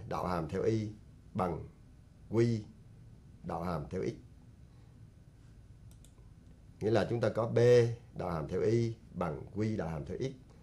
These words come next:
Hay nói cách khác đi, cái này là U hai phẩy x y bằng U hai phẩy y x. Tức là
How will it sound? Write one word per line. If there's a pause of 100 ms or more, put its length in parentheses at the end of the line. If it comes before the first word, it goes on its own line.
(120)
Hay
nói
cách
khác
đi,
cái
này
là
U
hai
phẩy
x
y (400)
bằng (1080)
U
hai
phẩy
y
x. (1600)
Tức
là